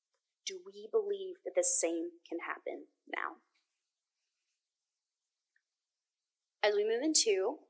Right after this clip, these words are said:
this time of reflection, and the worship team and those serving communion come up, um, I'd like to close with a short prayer, actually. Um,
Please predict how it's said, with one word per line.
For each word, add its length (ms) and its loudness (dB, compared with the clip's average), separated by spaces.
this 160 4
time 220 -2
of 120 -8
reflection, 640 -4
and 140 -2
the 40 -2
worship 380 -2
team 400 -2
and 280 -6
those 220 2
serving 300 -2
communion 440 -6
come 180 0
up, 240 4
um, 360 2
I'd 120 -14
like 120 -10
to 180 -4
close 180 0
with 120 -12
a 40 -8
short 280 -6
prayer, 360 -6
actually. 580 0
Um, 480 4